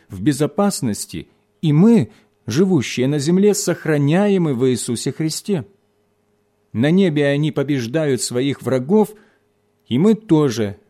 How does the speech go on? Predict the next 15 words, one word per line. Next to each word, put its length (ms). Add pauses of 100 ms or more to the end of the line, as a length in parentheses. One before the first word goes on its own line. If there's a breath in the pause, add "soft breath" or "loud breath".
(180)
одерживаем 840
победы. 540 (1700)
Духи 360
небесные 640
наслаждаются 960
присутствием 960 (240 soft breath)
своего 520
Господа, 640 (680)
и 80
эта 380
радость 560
открыта 580
и 180
для 220
нас. 400